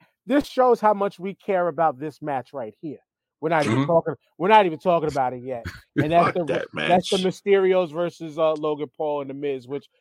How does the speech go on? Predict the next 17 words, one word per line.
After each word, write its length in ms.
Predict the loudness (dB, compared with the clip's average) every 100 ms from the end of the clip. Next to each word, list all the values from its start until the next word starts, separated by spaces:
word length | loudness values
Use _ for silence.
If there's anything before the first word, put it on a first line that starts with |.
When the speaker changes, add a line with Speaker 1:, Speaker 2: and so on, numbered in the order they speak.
| -12
Speaker 1:
I 80 | -2
got 220 | 0 0
something 240 | -2 -6 -8
to 40 |
say 160 | -4 -2
about 240 | -2 -6
The 60 | -8
Miz 320 | -8 -8 -8
in 100 | -12
a 40 |
minute, 340 | -10 -6 -6 -8 _ _ -6
but 220 | -4 -4 _ _ _ _ _ _ _ _ _ _ _ _ _ -12
they 240 | 0 0
called 680 | 0 0 2 4 2 0 -2
the 180 | -2
heavyweight 640 | -2 -6 -6 -6 -6 -6 -6
title 520 | -4 -2 -2 -6 -8